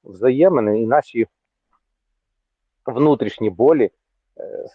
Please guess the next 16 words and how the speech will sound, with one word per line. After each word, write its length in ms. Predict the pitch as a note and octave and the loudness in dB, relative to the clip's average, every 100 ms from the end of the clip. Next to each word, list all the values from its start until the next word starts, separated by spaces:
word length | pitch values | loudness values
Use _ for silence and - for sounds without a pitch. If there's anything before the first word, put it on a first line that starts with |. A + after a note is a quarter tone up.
| _ _ _ _ | _ _ _ _
які 320 | A2 G#2+ - A#2+ | -16 -14 -8 -4
ми 340 | A2+ A#2+ G#2 _ _ - | 2 2 0 _ _ -8
пам'ятаємо 640 | G#2+ A2 - A#2 G2+ F2+ | -2 0 2 2 2 -2
під 180 | - - | -12 -10
час 320 | - E2+ _ _ _ | -6 -6 _ _ _
революції, 720 | A2 G#2 A#2+ E3 - G#2+ G2+ _ _ | -6 -2 0 0 -2 -8 -8 _ _
і 60 | A#2+ | -8
що 160 | - | -4
ми 120 | A#2 | -2
повтрачали, 680 | G#2+ A#2 - A2 - F#2 D2 - _ _ | -2 -6 -6 -14 -4 -2 -2 -6 _ _
наших 300 | A2 - G2 | -10 -8 -8
друзів, 380 | F#2 C3+ C#3 G#2+ | -2 0 0 -2
побратимів, 600 | - F2 - - A#2+ G2+ - _ _ _ _ _ _ _ _ | -6 -12 -14 -12 -10 -8 -10 _ _ _ _ _ _ _ _
які 300 | C#3 - B2 | -16 -12 -12
після 280 | - B2+ G#2+ | -12 -10 -10
того, 380 | - D3 A2+ | -4 -2 0